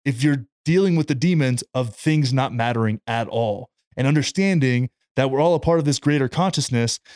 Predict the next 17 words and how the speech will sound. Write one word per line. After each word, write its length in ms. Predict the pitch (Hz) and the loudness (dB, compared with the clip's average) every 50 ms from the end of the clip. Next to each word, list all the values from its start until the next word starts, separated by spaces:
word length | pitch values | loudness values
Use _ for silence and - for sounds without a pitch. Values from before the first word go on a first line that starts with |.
| - _ - | -20 _ -6
and 160 | 131 127 131 | -4 0 0
we're 80 | 139 131 | 0 0
just 300 | 120 147 156 143 - - | 0 0 -2 0 0 -2
like 100 | 147 - | -2 0
these 180 | 160 156 147 - | 0 -2 -2 -2
apertures 600 | 135 139 165 - - - - - 165 156 151 151 | -2 -2 -2 -2 -4 -4 -2 0 2 2 2 2
in 120 | - 127 127 | 0 0 0
which 200 | 135 135 - - | 2 0 0 -2
the 80 | 127 113 | -4 -2
universe 440 | 117 131 139 131 117 135 131 120 | 0 0 -2 0 0 0 0 -2
views 260 | - 113 120 123 107 - | -2 -2 -2 -2 -2 -2
itself 340 | 101 - - 104 92 - - | -4 -4 -4 -4 -4 -4 -6
through 240 | - 98 87 69 - - - - _ | -8 -8 -6 -6 -8 -10 -16 -12 _
and 100 | 151 147 | -4 -2
experiences 720 | 139 131 - - - 165 170 160 147 131 - 117 - - | -2 -2 -4 -4 -2 0 2 2 0 0 -2 -4 -4 -4
itself 360 | 120 101 101 - - 101 - - | -4 -6 -6 -6 -6 -8 -8 -8
through. 260 | - 101 73 - 117 | -8 -8 -8 -8 -10